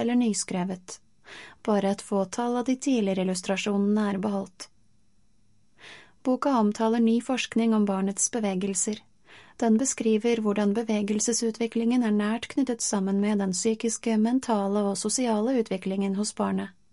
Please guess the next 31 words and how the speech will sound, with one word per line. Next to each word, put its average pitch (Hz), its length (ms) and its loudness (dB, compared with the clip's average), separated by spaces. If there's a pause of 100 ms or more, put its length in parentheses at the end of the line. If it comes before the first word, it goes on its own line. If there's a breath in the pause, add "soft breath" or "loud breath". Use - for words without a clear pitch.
(720 loud breath)
Gjennom 240 320 4
ord 226 300 4
og 190 100 -2
bilder 240 480 0
blir 214 160 -2
det 220 100 2
mulig 226 380 4
for 226 80 0
leseren 202 460 0
å 202 40 -6
følge 226 380 0
utviklingen 202 640 0
og 254 160 0
lære 226 320 2
hvordan 214 340 2
den 208 220 2
best 202 260 -4
kan 214 160 0
observeres 202 800 -2
og 208 160 -4
forstås. 196 420 -4 (1800 loud breath)
Barnets 226 560 4
nære 233 400 4
oppvekstmiljø 233 800 0
er 208 80 -2
trukket 208 400 -2
inn 190 160 0
som 196 160 -2
en 202 160 2
viktig 233 400 -4
påvirkningsfaktor. 202 1040 -2